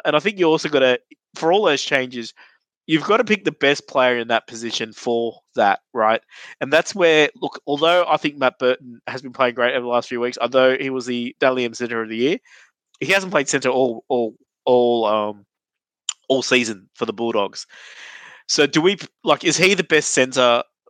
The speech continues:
for New South Wales eligible for that? Because I d-, like, I'm not a hundred percent sure, right,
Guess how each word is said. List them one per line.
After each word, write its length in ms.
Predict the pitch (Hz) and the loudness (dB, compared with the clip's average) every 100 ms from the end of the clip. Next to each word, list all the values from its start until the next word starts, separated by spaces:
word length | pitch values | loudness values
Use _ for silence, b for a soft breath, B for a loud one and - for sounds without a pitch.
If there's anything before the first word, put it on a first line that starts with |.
| _ | _
for 320 | - 135 120 | -6 0 0
New 140 | 120 123 | 0 -2
South 220 | 123 120 | 0 2
Wales 240 | 113 107 | 0 0
eligible 400 | 110 113 113 123 | -2 -2 -4 -6
for 160 | - 131 | -6 0
that? 180 | 143 - | 0 0
Because 200 | 143 131 | -6 0
I 100 | 123 | 0
d-, 80 | 139 - _ B B B B - | 0 -8 _ B B B B -2
like, 180 | 123 - | -2 0
I'm 60 | |
not 180 | 156 170 | 0 0
a 40 | 151 | 0
hundred 200 | 143 131 | -2 -4
percent 240 | 117 117 | -10 -10
sure, 300 | - 113 107 | -6 -4 -2
right, 260 | 101 117 | 2 2